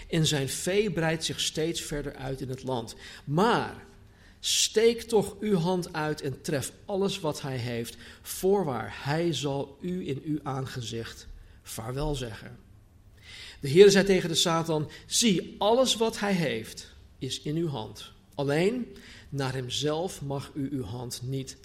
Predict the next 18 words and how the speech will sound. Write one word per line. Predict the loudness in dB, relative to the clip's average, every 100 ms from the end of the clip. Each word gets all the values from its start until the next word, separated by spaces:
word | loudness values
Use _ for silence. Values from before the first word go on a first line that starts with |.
| -16
uitsteken." | -8 -4 -2 -2 -6 -12 -14 -16 -20 -20 -20 -20 -20 -20 -12
En | -8
de | 0
Satan | 2 2 -2 -6 -6
ging | -2 -2
weg | -2 -4 -6 -12 -18 -20 -20 -16
van | -12
het | -12
aangezicht | -10 -10 -10 -10 -12 -14 -14 -18 -20 -20 -20 -20 -20
van | -12 -8
de | -8
Heere. | -6 -8 -8
Tot | -14 -12
zover. | -10 -10 -12 -14 -16 -20 -20 -20 -20 -20 -20 -20 -18 -18 -18 -18 -18 -20 -20 -20 -20 -20 -8
De | 0
zonen | 6 6 6
van | 2 -2
God | 0 0 0 -2 -8